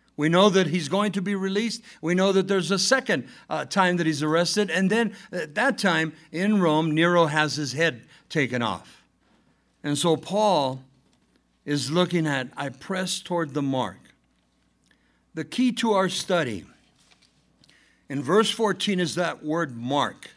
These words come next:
"I press toward the goal," some of your translation.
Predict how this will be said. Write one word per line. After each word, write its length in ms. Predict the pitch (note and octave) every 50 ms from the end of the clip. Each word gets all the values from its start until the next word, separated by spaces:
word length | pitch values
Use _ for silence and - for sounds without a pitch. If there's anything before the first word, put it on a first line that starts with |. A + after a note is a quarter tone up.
| _ _ _ _ _ _ _ _ _ _ _ _ _
"I 140 | - D3 C#3+
press 480 | C#3 - - - G#3+ A3 A3 G#3 - -
toward 480 | - - G3+ G3+ F#3+ F#3+ F3 D3 - -
the 300 | D3 C#3+ C3+ B2+ D#3+ C#3+
goal," 540 | A#2 G2+ E3 E3+ E3 D3 B2 G2 E2+ - - _ _ _ _ _ _ - _
some 260 | - - - D#3+ D3 D3
of 60 | C#3
your 140 | C3+ C3+ C3
translation. 880 | - - D#3+ C3+ C3+ B2+ A2+ A#2 B2 C3 A#2+ A2+ - - B2 G#2+ -